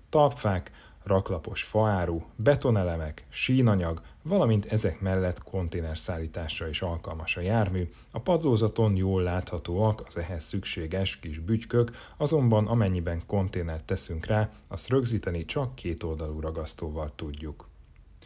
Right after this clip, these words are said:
A kocsi jelenleg tizenkilencezer-ötszáz forintos áron kapható, ezért cserébe szerintem egy remekül kidolgozott és alapvetően jó összeszerelésű minőségű, jól felhasználható teherkocsit kapunk,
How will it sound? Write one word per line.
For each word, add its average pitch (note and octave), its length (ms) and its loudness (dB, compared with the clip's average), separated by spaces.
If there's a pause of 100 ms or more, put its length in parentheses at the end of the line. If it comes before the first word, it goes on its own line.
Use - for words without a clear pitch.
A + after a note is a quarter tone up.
(360)
A B2+ 60 0
kocsi E3+ 380 4
jelenleg F#2+ 500 4
tizenkilencezer-ötszáz E2+ 1160 -2
forintos E2+ 480 -2
áron D#2+ 320 -4
kapható, A2 600 2 (220)
ezért E3 280 2
cserébe G#2 360 2
szerintem F#2 580 2
egy E2 140 -2
remekül E2 480 -4
kidolgozott F2+ 720 0 (300)
és F#3+ 260 4
alapvetően F#2 680 0
jó E2 280 -2
összeszerelésű D#2+ 800 -2
minőségű, F2+ 800 2 (320)
jól F#2+ 320 4
felhasználható E2 960 0
teherkocsit D#2+ 680 -6
kapunk, G2+ 460 -2